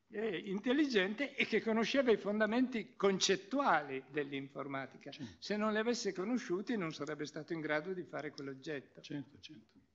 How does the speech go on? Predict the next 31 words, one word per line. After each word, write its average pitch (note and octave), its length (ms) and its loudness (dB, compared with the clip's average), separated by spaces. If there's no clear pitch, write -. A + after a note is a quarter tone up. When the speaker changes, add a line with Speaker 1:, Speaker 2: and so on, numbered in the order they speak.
Speaker 2:
Sì, D3 120 -8
sì, A#2 160 -8
sì. - 160 -8
Il A#2 120 -18
gesto C#3 340 -4
è A#2 40 -4
sempre C3 340 -4
lo D3+ 100 2
stesso, C#3+ 480 -2
così A#2+ 280 -2
scrivo C3 460 0
oppure B2 400 0
così C3 440 0
racconto G#2+ 500 -2
storie, G2+ 500 -2
insomma G2 380 -8
c'è - 160 -10
una G2 120 -8
differenza, G#2 840 -4
eh, G#2+ 320 -14
e G#2+ 60 -16
scrivo G#2+ 340 -6
sempre, G2+ 520 6
no? A#2+ 400 -10
E - 240 -16
quindi G3+ 300 0
entriamo F#3+ 420 4
un D#3 140 2
po' C3+ 160 4
anche, B2+ 720 0
adesso G#2 540 -10